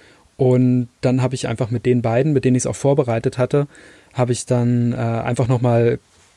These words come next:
ganz offen, äh, uns gegenseitig gefragt, hey, wie war's denn eigentlich? War das gut? Sollen wir was anpassen? War's zu schnell?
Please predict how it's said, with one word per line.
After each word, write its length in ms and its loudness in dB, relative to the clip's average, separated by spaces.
ganz 280 2
offen, 680 0
äh, 320 -2
uns 240 -6
gegenseitig 460 0
gefragt, 360 -4
hey, 120 -4
wie 100 -6
war's 260 -2
denn 120 0
eigentlich? 540 -4
War 100 0
das 140 -6
gut? 360 0
Sollen 140 -2
wir 40 -4
was 80 -10
anpassen? 540 -4
War's 180 -6
zu 100 -8
schnell? 720 0